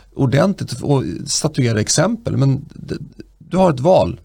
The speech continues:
Du är tretton år. Du, du förstår ändå vad det han-, vad livet handlar om. Du har ett val. Väljer du den bana som är dålig för samhället, då, då kommer du spendera ditt liv i fängelse.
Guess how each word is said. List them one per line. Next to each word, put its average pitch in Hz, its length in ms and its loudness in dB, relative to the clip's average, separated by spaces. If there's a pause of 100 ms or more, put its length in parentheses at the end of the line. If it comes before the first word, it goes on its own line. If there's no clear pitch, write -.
(140)
Du 156 100 -2
är 151 40 -2
tretton - 400 -2
år. 113 100 2
Du, 113 100 -2
du 127 220 -6
förstår 139 380 0
ändå 80 200 -4
vad 92 120 0
det 95 60 0
han-, - 180 -4
vad 107 120 2
livet 104 240 -2
handlar 104 260 -2
om. - 80 -6 (260)
Du 170 80 0
har 147 80 4
ett 101 80 -4
val. 117 320 0 (1120)
Väljer 151 340 4
du - 240 2
den 139 320 2
bana 127 320 4
som 117 360 -2
är 123 140 0 (180)
dålig 170 460 2
för 170 80 2
samhället, - 520 -4 (480)
då, - 280 0
då 151 120 2
kommer 120 240 2
du 101 80 0
spendera 92 340 -2
ditt 87 140 -2
liv 98 280 0
i 85 40 -4
fängelse. - 460 -4